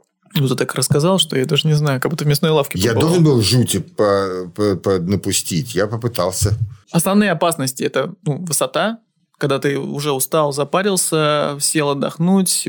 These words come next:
Speaker 1: потерялся, либо сдриснул, как ты сказал.
Speaker 2: И, и трещины, падение в трещину, срыв на горе. И ещё надо помнить, что там есть фумарола.
Speaker 1: <laughs> Это зверь какой-то, который там бегает, всех фу-, фу-,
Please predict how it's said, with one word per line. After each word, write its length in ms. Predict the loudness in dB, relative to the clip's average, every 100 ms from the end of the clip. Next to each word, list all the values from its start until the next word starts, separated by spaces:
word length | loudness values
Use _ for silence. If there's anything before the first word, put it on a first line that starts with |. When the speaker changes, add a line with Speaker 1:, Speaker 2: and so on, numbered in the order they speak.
| -6
Speaker 1:
потерялся, 840 | -2 0 0 0 0 -2 -2 -4 -2
либо 440 | -2 -2 -6 -10 -16 -20 _ _ _ _ _ -8
сдриснул, 540 | 0 2 2 0 -4
как 140 | -4 -4
ты 100 | -6
сказал. 340 | -4 -4 -4
Speaker 2:
И, 1040 | 2 4 4 4 4 4 2 0 -4 -4
и 420 | -4 -4 -8 -6 -2
трещины, 720 | 0 0 0 2 2 2 -2 -8 _ -4
падение 340 | 0 2 2
в 60 | 2
трещину, 480 | 0 0 2 2
срыв 380 | 2 2 2 2
на 100 | 0
горе. 440 | 0 0 0 -4 -4
И 480 | 0 2 4 2 0 -4 -2
ещё 220 | 0 2
надо 180 | 2 2
помнить, 280 | 2 2
что 140 | 0 -4
там 180 | -4 -2
есть 180 | -2
фумарола. 600 | -2 0 2 2 2 0 -6 _ _ _ _ _
Speaker 1:
<laughs> 1160 | -4 -4 -6 -18 _ _ _ _ _ _ _ -6
Это 200 | -4 -2
зверь 280 | 0 2 0
какой-то, 380 | 0 0 0 0
который 300 | -4 -2 -2
там 180 | -2 0
бегает, 300 | 0 -2 -2
всех 240 | -4 -6
фу-, 220 | -12 -8 -6
фу-, 260 | -4 -6